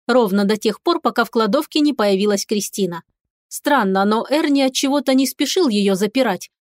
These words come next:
и даже о приметах не заикался. На прямую просьбу приструнить пассажирку капитан выдал ворох сальных шуточек насчёт тесных штанов и один выразительный взгляд в сторону доктора.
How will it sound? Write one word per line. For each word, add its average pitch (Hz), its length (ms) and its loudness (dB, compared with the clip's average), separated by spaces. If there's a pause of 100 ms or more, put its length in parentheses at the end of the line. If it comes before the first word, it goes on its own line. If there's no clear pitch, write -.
(120)
и 240 100 0
даже 247 320 2
о 269 80 0
приметах 262 560 0
не 214 120 0
заикался. 196 680 0 (380)
На 214 140 0
прямую 220 380 2
просьбу 214 420 0
приструнить 233 680 -2
пассажирку 202 680 -2 (200)
капитан 285 460 0
выдал 269 320 2
ворох 311 340 -2
сальных 285 400 0
шуточек 208 500 -4
насчёт 214 440 -2
тесных 208 420 -2
штанов 269 460 -2 (280)
и 226 60 2
один 214 380 2
выразительный 240 640 0
взгляд 202 440 -2 (240)
в - 60 -10
сторону 233 440 2
доктора. 180 520 -4